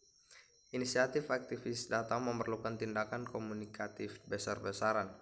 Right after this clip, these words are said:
Mereka memiliki karakter yang empiris, analitis, karena ketika berhadapan dengan data, mereka melibatkan eksplorasi ilmiah, hermeneutik, karena kumpulan data perlu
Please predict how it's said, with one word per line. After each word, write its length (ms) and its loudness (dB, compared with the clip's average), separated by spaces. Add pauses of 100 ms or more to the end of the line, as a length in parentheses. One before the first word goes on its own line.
Mereka 320 -2
memiliki 480 -2
karakter 480 0
yang 160 -4
empiris, 640 -2 (480)
analitis, 640 0
karena 400 0
ketika 320 0
berhadapan 560 4
dengan 320 0
data, 400 0
mereka 480 0
melibatkan 720 -2 (720)
eksplorasi 2000 -2
ilmiah, 560 2 (960)
hermeneutik, 1400 0 (400)
karena 400 4
kumpulan 480 2
data 320 4
perlu 480 0